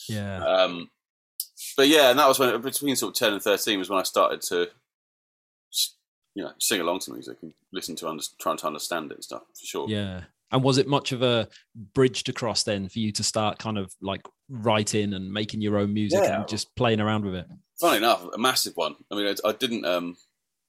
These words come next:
Speaker 2: there was some time from then before I even considered, I was a late, I mean, I was a late starter in the grand scheme of things. I didn't, I didn't sit down at a piano till I was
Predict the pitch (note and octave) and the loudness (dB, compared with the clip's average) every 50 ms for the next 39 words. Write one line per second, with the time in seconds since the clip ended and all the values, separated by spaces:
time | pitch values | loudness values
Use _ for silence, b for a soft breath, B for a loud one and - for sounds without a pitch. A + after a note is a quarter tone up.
0 | _ _ _ - A2 G#2 - - - C3 A#2+ G2+ - - A#2+ A#2+ G#2 D#2+ D2+ - | _ _ _ 0 0 2 4 4 4 2 2 0 0 2 4 4 4 2 0 -2
1 | - G#2 G2 F2+ F2 G2 G2+ F2+ D2+ D2 - _ _ - F2+ - G2 G2 F2+ F2+ | -2 -2 -2 0 2 2 2 0 -2 -6 -14 _ _ -20 -12 -4 0 2 2 2
2 | F#2+ G2+ F2+ E2 - - _ - - G2 - - A2+ E2+ D#2 C#2+ - - - _ | 2 0 -4 -10 -12 -14 _ -16 -12 -8 -4 -4 -2 -2 -4 -6 -10 -14 -18 _
3 | _ _ _ _ _ _ _ _ _ - G2+ F#2+ F2+ F2+ F2 G#2 A#2 - - G#2+ | _ _ _ _ _ _ _ _ _ 0 2 2 0 2 2 2 2 4 2 2
4 | A2+ A2 G#2+ F#2 E2 E2 G2 G#2 F#2+ - - - G#2 G#2 A2 G#2+ - - D2+ C#2 | 4 4 4 2 2 2 2 2 2 0 0 2 4 6 4 4 2 -2 -8 -10
5 | C#2+ - - F2+ F2+ F2+ - - D#2 D2 C#2+ C#2 - C2 C2+ C2+ F2 F2 F#2 G2 | -8 -6 -4 -4 -4 -4 -6 -8 -10 -12 -12 -12 -12 -12 -6 -4 -2 -2 -2 -2
6 | E2 D#2+ - _ _ _ _ _ _ B B B B B B B B _ _ G2 | -4 -6 -12 _ _ _ _ _ _ B B B B B B B B _ _ -4
7 | G2+ G2+ F#2+ E2 - G#2+ - - F#2+ F2+ F2+ - - - - G2 G2+ G2 F2 - | -2 -2 -2 -2 -2 -2 0 0 -2 0 -2 -4 -4 -4 -2 0 0 0 -2 -2
8 | - E2+ E2+ D#2 D#2 D#2 - - - | -2 -2 -2 -2 -2 -4 -6 -6 -8